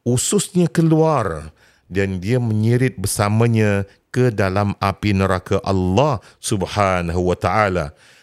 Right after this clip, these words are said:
Na'udzubillah min dzalik. Mereka-mereka yang mengada-adakan hukum baru selain pada hukum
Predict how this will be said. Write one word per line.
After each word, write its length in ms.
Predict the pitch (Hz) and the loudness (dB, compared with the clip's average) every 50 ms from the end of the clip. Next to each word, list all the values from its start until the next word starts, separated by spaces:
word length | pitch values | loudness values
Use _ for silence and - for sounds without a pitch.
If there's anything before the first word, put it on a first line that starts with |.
| _ _ - | _ _ -4
Na'udzubillah 1700 | 95 95 98 113 117 113 - - 113 120 123 113 104 95 90 90 82 92 92 85 82 98 104 101 101 98 95 92 95 92 90 87 87 | -2 2 2 2 2 0 0 -2 -2 -2 0 -2 -2 -2 -4 -4 -2 -4 -4 -2 -2 -2 -2 0 0 0 0 2 2 2 2 0 0
min 320 | 85 85 85 85 85 82 80 | -2 -2 -2 -2 -4 -4 -2
dzalik. 400 | 80 95 95 95 90 85 78 - _ _ _ _ _ _ _ _ - - - _ _ | 0 0 2 2 0 -2 -6 -8 _ _ _ _ _ _ _ _ -20 -20 -20 _ _
Mereka-mereka 1040 | 127 135 156 160 - 220 196 190 190 196 185 - - 156 117 101 87 82 - - _ - | 0 0 0 0 0 0 2 2 2 2 0 0 0 0 2 2 0 -2 -4 -8 _ -6
yang 160 | 98 98 98 101 | -4 -2 -2 -2
mengada-adakan 1400 | 98 101 104 - - 104 101 95 101 107 - - 95 95 82 87 95 95 - - 101 92 87 78 76 71 71 - | -2 -4 -6 -2 0 0 0 0 0 -2 -2 -2 -2 -2 0 -2 -2 -4 -2 -2 -2 -2 -2 -2 -6 -8 -10 -8
hukum 480 | - 104 101 - - 110 101 95 92 92 | -6 -6 -6 -2 -2 -2 -2 -2 -4 -4
baru 680 | 85 95 101 107 113 123 131 120 101 87 80 76 69 78 - _ _ _ _ _ | -2 0 0 2 2 0 0 -2 -2 -4 -6 -6 -8 -12 -14 _ _ _ _ _
selain 480 | _ - - - - 127 147 180 190 - | _ -10 -8 -2 0 0 0 0 0 -2
pada 160 | 156 123 120 | 0 0 0
hukum 240 | 127 120 - 123 | 0 0 0 -2